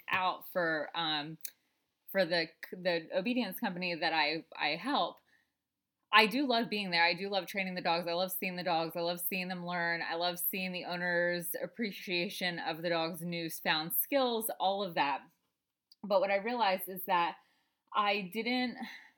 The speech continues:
love being away from my family. And this is where the cognitive dissonance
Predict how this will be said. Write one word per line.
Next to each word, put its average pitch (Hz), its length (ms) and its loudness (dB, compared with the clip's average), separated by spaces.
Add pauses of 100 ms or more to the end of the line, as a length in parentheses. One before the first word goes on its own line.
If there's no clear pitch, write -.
(400)
love 202 340 2
being 190 240 -2
away 170 200 0
from 165 180 -8
my 156 180 -4
family. 165 520 -2 (360)
And 208 100 -2
this 247 220 0
is 247 140 -8
where 233 140 -2
the 202 120 -4
cognitive 190 560 0
dissonance 175 460 -6